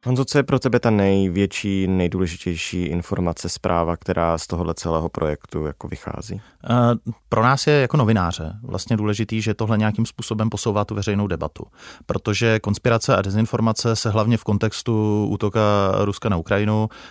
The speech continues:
Speaker 2: posunula do nějaké, ono se to vlastně sekuritizovalo, najednou se z toho začala dělat otázka bezpečnostních složek, angažovaly se tam tajné služby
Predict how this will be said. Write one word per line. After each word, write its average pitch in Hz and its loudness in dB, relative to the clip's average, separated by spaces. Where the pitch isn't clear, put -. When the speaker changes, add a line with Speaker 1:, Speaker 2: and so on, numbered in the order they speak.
Speaker 2:
posunula 107 2
do 104 2
nějaké, 101 2
ono 98 0
se 104 -4
to 104 -2
vlastně 101 -2
sekuritizovalo, 107 2
najednou 98 0
se - -6
z - -8
toho 101 -4
začala 95 -2
dělat 101 0
otázka - -4
bezpečnostních 107 -2
složek, 95 -4
angažovaly 92 -2
se - -6
tam - -12
tajné 104 0
služby 101 -2